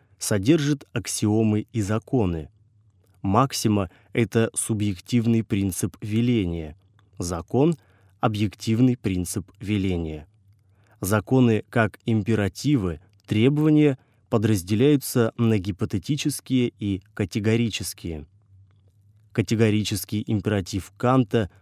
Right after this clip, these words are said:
«Поступай так, как если бы максима твоего поступка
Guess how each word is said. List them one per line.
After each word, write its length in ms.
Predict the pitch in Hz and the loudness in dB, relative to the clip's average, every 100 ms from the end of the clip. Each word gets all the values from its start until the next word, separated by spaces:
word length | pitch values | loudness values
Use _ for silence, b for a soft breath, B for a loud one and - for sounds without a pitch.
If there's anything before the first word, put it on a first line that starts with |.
| b - | b -2
«Поступай 640 | 107 - 104 104 92 87 - | -2 0 -2 0 0 -2 -2
так, 340 | 123 139 - b b | 0 0 -4 b b
как 220 | - 107 | -2 0
если 320 | 107 107 - 104 | 0 0 0 0
бы 260 | 107 104 - | 0 -2 0
максима 580 | 113 104 - - 98 | 2 2 -2 -4 -4
твоего 360 | 92 95 92 90 | -2 -4 -2 -4
поступка 760 | - 101 - 151 156 - 151 | -4 -6 -2 -2 -2 0 0